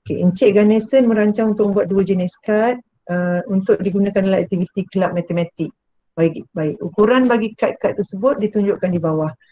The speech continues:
Bentuk satu ungkapan kuadratik bagi jumlah luas, jumlah luas kedua-dua kad ini kita wakilkan dengan L. Baik. Sebelum tu kamu te-,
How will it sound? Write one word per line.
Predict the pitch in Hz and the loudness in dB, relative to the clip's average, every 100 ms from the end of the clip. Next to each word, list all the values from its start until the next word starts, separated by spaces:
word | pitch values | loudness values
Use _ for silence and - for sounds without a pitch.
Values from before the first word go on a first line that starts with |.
| _ _ | _ _
Bentuk | - 220 233 302 | 0 2 2 0
satu | - 262 254 - 262 214 | 0 -2 -4 -2 0 2
ungkapan | 208 208 208 208 202 | 0 -2 -2 -2 0
kuadratik | 190 170 156 156 214 233 - | 0 2 0 0 0 0 0
bagi | 170 170 | -2 -2
jumlah | 185 196 202 208 175 | -2 2 2 2 0
luas, | 190 185 175 - | 2 2 0 -4
jumlah | 185 190 196 202 208 190 | 0 0 2 2 2 0
luas | 185 190 190 185 | 0 0 0 -2
kedua-dua | - 175 185 196 175 175 175 | -6 -2 0 0 0 -2 -2
kad | 180 180 | -6 -4
ini | 180 180 196 220 247 254 _ _ _ _ | -2 0 2 2 0 -4 _ _ _ _
kita | 185 180 | -6 -2
wakilkan | 175 170 170 202 185 180 165 | 0 0 0 -2 -2 -2 -2
dengan | 165 160 - | -2 -4 -2
L. | 170 147 135 _ _ _ _ - | 0 0 -4 _ _ _ _ -2
Baik. | 165 151 - _ _ _ _ _ _ _ _ _ _ | 0 0 -6 _ _ _ _ _ _ _ _ _ _
Sebelum | - 196 220 240 240 | -2 2 4 4 2
tu | |
kamu | 196 233 220 | 0 0 0
te-, | 214 208 | -2 -4